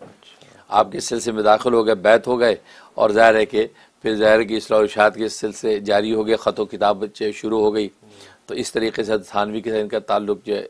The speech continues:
चलता रहा, यहाँ तक उन्नीस सौ पैंतीस के अंदर जो है, ए, जब हज़रत डॉक्टर अब्दुल आरफी रहमतुल्लाह ने वकालत की तालीम की, वकालत की प्रैक्टिस छोड़ दी, तो फिर हज़रत हकीमुल उम्मत थानवी रहमतुल्लाह आपको इजाज़त और खिलाफत दी।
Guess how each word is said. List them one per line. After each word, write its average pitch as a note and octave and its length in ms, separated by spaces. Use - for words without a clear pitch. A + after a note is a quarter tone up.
चलता G#2+ 360
रहा, F#2+ 200
यहाँ A#2 320
तक C3 160
उन्नीस B2+ 320
सौ C#3 120
पैंतीस B2+ 440
के C#3 120
अंदर A2+ 300
जो G2 160
है, G#2+ 140
ए, G#2 380
जब G#2+ 300
हज़रत G#2 280
डॉक्टर A2 280
अब्दुल A2+ 220
आरफी A2 300
रहमतुल्लाह A#2+ 520
ने A2+ 220
वकालत A#2 520
की - 120
तालीम A#2 360
की, A#2 200
वकालत A2+ 420
की G2 160
प्रैक्टिस A#2+ 360
छोड़ C#3+ 260
दी, G#2+ 200
तो A#2 180
फिर E3+ 180
हज़रत C#3+ 200
हकीमुल C3+ 380
उम्मत C3 280
थानवी B2+ 240
रहमतुल्लाह B2 480
आपको A#2 240
इजाज़त A#2 320
और A#2 120
खिलाफत A2 420
दी। E2+ 140